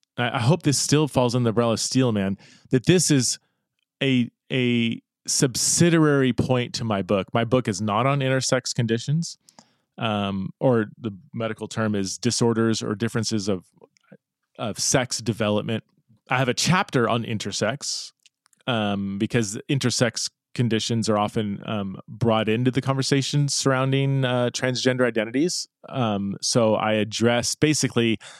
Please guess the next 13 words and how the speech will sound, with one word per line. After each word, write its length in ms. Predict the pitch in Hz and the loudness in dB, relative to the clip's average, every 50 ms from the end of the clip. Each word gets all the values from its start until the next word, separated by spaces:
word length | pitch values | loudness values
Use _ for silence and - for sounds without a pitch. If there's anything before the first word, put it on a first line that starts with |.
| - - _ _ _ _ | -20 -20 _ _ _ _
since 400 | - - - - 190 208 190 - | -4 -2 2 4 4 4 6 4
we 100 | - 151 | 2 4
know 260 | 139 135 127 123 120 117 | 4 4 4 2 2 0
intersex 840 | - 139 131 120 120 113 - - 117 107 104 - - - - - - _ _ _ _ _ _ _ _ _ _ _ _ _ _ _ _ _ | 0 -2 -2 0 0 0 0 0 0 0 -2 -4 -6 -6 -6 -6 -8 _ _ _ _ _ _ _ _ _ _ _ _ _ _ _ _ _
people 340 | - - 135 127 - 117 113 | 2 4 4 4 4 2 2
exist, 640 | 101 87 85 82 98 117 170 165 - - - - - _ _ _ _ _ _ _ _ _ _ _ _ | 0 -2 -2 -2 0 2 2 2 0 -2 -4 -6 -10 _ _ _ _ _ _ _ _ _ _ _ _
people 260 | - - 120 113 113 110 | -2 0 0 2 2 2
with 300 | 110 110 107 - - 113 | 4 2 2 0 -2 -2
a 200 | 120 107 104 101 | 0 0 0 0
disorder 540 | 98 92 113 113 - - 113 110 104 110 110 | -2 -2 -2 -2 0 2 0 2 2 2 2
of 100 | 101 - | 0 0
sex 280 | - - 113 107 - - | 0 -2 -2 -2 -4 -6
development, 560 | - 101 104 107 110 107 104 123 139 175 - | -4 0 0 0 0 0 0 -2 -2 -4 -6